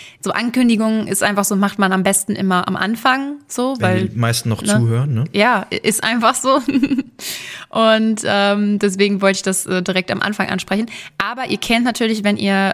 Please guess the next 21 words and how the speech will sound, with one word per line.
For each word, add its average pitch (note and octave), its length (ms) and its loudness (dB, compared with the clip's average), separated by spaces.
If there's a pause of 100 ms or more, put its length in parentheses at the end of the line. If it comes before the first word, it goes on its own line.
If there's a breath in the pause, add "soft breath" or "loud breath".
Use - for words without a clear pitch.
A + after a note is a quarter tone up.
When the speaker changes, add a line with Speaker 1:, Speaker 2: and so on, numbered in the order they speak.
Speaker 1:
wenn F#3+ 140 0
das F#3+ 140 0
jetzt - 140 -4
nicht G3+ 140 -4
gerade F#3+ 200 -2
eure F#3 140 -4
erste B3 280 -4
Folge A3+ 240 -2
ist, A3 160 -6
dann G3 160 0
wisst A3+ 160 -2
ihr A3+ 80 -2
natürlich, G#3 320 -4
dass - 140 -6
wir - 80 -6
am F2+ 120 -12
Anfang G#3 360 -4
natürlich G3+ 360 -6
auch - 220 -18
immer G3 160 -6
noch G3+ 240 -6